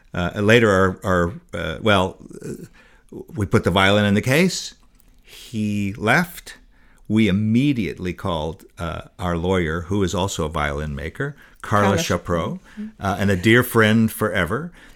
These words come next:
Speaker 1: And Carla said, "You did the right thing. You're not cops. Now let's solve it. Let's get to U C L A.
Speaker 2: Well
Speaker 1: Let's, let's, let's find out from U C L A what's happening." So we found a way into the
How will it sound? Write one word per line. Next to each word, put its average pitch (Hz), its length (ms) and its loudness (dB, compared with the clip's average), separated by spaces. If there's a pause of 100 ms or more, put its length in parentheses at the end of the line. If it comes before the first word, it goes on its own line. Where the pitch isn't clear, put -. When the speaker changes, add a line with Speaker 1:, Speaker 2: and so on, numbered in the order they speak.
(160)
Speaker 1:
And 110 280 2
Carla 135 520 4
said, 92 560 -2 (280)
"You 85 100 -2
did 85 220 -2
the 98 80 -2
right 92 260 0
thing. 113 400 -2 (160)
You're 87 80 -4
not 95 260 -2
cops. - 600 -6 (800)
Now 92 240 0
let's 92 240 -2
solve 87 320 0
it. 71 120 -10
Let's 85 240 -8
get - 260 -10
to 92 80 -2
U 87 180 0
C - 200 -2
L 87 160 2
A. 113 340 2
Speaker 2:
Well - 20 -14 (1160)
Speaker 1:
Let's, - 420 -6
let's, - 580 -6
let's 104 320 -2
find 120 640 2
out 107 240 2
from 104 220 0
U 104 160 4
C 104 240 -4
L 92 140 -2
A 90 100 -2
what's 87 300 -4
happening." 82 580 -6
So - 160 -8
we 98 140 -2
found 104 380 0
a 101 60 2
way 98 340 0
into 98 600 -2
the 92 240 -4